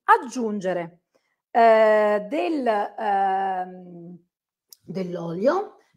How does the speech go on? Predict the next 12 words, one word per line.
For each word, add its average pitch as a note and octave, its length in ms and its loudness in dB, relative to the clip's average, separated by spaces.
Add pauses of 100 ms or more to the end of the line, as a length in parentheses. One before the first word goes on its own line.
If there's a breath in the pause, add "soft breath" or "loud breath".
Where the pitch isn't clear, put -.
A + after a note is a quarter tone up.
(100)
Se - 200 -6 (100)
invece C#4+ 360 -4
state B3+ 320 -2
seguendo B3+ 520 -6
un B3+ 80 -4
regime A3 380 -4
alimentare A3+ 680 -2
particolarmente A3+ 840 -4
restrittivo, A3+ 960 -4 (200 loud breath)
dove A#3+ 280 -2
dovete A3+ 380 -2
magari A3+ 400 4